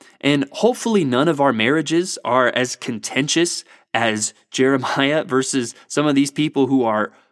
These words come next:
persecuting him. But if we see, "Jeremiah, I'm gonna faithfully do what God has called me to do, and he's gonna take care of me." Uh, again, as we think about marriage today,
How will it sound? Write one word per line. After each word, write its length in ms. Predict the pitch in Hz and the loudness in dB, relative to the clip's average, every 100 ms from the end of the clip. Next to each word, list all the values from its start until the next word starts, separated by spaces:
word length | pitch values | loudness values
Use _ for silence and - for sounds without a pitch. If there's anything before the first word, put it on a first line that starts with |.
| - | -4
persecuting 720 | 139 160 - 170 165 160 156 | 0 0 -2 -4 -4 -2 -2
him. 300 | 147 151 185 - _ _ _ _ - | -2 -4 -6 -14 _ _ _ _ -2
But 140 | 143 143 | 0 2
if 220 | 156 165 | 0 0
we 60 | |
see, 200 | 160 202 | -2 -2
"Jeremiah, 440 | 147 180 185 175 - | 2 2 2 0 0
I'm 220 | 131 185 208 | 0 0 2
gonna 180 | 190 | 0
faithfully 680 | 160 151 165 - 147 147 139 | 0 0 0 -2 -2 0 0
do 320 | 123 110 127 | -4 -2 0
what 160 | 170 147 | 2 2
God 200 | 143 143 | 2 2
has 140 | 135 | 0
called 260 | - 135 123 | 0 0 2
me 160 | 131 139 | 0 0
to 80 | |
do, 260 | 104 98 95 | -2 -10 -10
and 100 | 110 | -10
he's 400 | 107 - 170 202 | -14 -8 -2 -2
gonna 220 | - 170 165 | 0 0 0
take 260 | 147 135 | 0 -2
care 240 | - 131 107 | 0 -2 -2
of 120 | - | -8
me." 200 | 90 - _ _ _ _ | -20 -20 _ _ _ _
Uh, 100 | 113 | -6
again, 280 | 131 143 123 | -2 -2 -2
as 120 | 107 | -2
we 120 | 120 107 | -6 -4
think 280 | - 180 | -4 -2
about 240 | 170 151 127 | 0 -2 0
marriage 420 | 170 180 139 - | 2 2 2 -2
today, 380 | 120 101 95 | -4 -4 -6